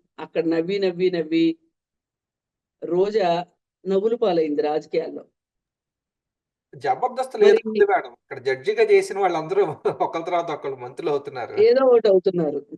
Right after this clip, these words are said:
Speaker 2: అవును.
Speaker 1: సరే, ఏదేమైనా నా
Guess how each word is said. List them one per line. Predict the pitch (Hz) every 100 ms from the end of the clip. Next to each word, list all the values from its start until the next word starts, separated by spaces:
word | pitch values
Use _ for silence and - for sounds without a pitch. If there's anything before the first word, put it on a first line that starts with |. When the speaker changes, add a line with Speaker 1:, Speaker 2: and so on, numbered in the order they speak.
| - -
Speaker 2:
అవును. | 170 180 - - - - _ - _ _ _ _ _ _ _ _ _ - 165 - 320 - - -
Speaker 1:
సరే, | _ - 226 - 214 - - 202 - 220 - - 302 349 196
ఏదేమైనా | 226 254 247 233 254 269 240 180 - _ _
నా | 180